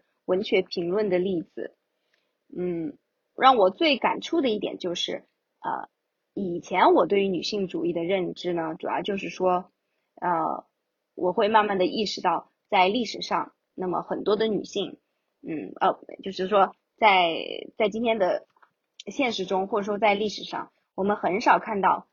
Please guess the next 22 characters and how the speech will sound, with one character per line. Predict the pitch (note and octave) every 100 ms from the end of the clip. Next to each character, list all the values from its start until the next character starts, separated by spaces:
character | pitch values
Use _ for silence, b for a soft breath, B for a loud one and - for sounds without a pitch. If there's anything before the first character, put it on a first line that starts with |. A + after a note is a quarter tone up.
| _
女 | F#3+ E3
性 | - B3 G3 F3+ _
在 | G#3+ G3
某 | F3+ C3+
一 |
些 | F#3 A3+
职 | F3+ E3+
位 | F#3 F3
做 | - F#3
出， | - G3 F#3 F3+ _ _ _ _
呃， | - F3 D#3+
贡 | F3 C4+ G3
献 | F#3 E3 F3
或 | F#3
做 | F3+ G#3
出 | F#3+ G#3 F#3 -
比 | -
较 | F#3+ F3
大 | G3 F3
的 | D3+
成 | - E3+ D#3+
就， | A#3+ A3+ -